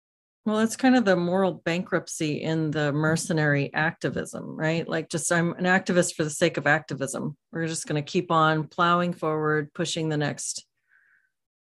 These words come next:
pushing the next. It's not about your value. It's about pushing down boundaries at that point. The way that you're describing it, that's what I'm,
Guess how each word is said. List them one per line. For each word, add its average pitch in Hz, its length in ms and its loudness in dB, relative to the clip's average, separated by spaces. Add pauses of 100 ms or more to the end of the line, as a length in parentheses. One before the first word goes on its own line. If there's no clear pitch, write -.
pushing 202 300 2
the 180 80 4
next. 147 260 0
It's 180 140 -4
not 180 140 4
about 165 260 2
your 160 100 -2
value. 151 720 0 (120)
It's 156 140 -10
about 151 480 2 (460)
pushing 165 340 0
down 143 220 2
boundaries 143 680 -2
at - 160 -2
that - 200 2
point. - 300 -6
The 185 60 4
way 190 120 8
that 180 140 4
you're 165 100 2
describing 151 480 -2
it, - 120 -8
that's 147 220 -2
what 143 100 -4
I'm, 147 260 -2